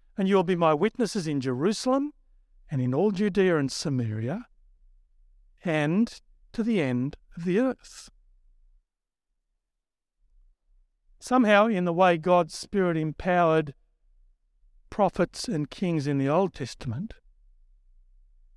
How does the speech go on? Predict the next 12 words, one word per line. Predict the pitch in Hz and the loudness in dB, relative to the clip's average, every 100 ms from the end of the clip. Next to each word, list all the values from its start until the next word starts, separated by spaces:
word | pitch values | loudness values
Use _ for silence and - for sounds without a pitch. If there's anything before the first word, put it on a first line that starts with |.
| _ _ | _ _
he's | - 175 | -8 -4
going | 165 196 | 2 2
to | 190 | 2
empower | 190 180 180 196 190 | 0 0 0 4 4
these | 170 185 180 160 | 4 2 0 0
messengers | 170 190 - 202 180 170 | -2 -2 -2 -2 -2 -2
of | 160 | -2
the | 160 | -4
kingdom | - - 240 220 135 110 117 214 233 - _ _ _ _ _ _ _ - | -8 -2 2 2 0 -6 -8 -8 -10 -14 _ _ _ _ _ _ _ -12
in | - 160 | -2 0
a | 143 | 2
long | 139 156 175 190 202 | 2 0 0 0 -2